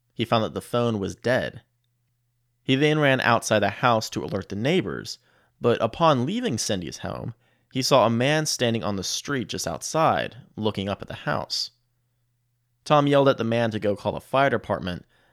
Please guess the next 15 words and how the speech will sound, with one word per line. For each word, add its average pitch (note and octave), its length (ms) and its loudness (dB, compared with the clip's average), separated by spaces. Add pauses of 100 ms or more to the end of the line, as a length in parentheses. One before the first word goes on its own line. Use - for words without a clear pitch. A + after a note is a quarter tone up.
(140)
but A#2 100 4
instead A#2+ 340 0
the A#2 80 2
man A2 240 0
just G#2+ 160 -8
took G#2+ 220 -4
off F#2+ 240 -2
running G#2+ 260 -2
down F#2+ 160 -4
the - 80 -10
street, - 540 -6 (160)
disappearing G#2+ 720 -4
into F#2 140 -12
the F2+ 100 -6
night. F2+ 380 -8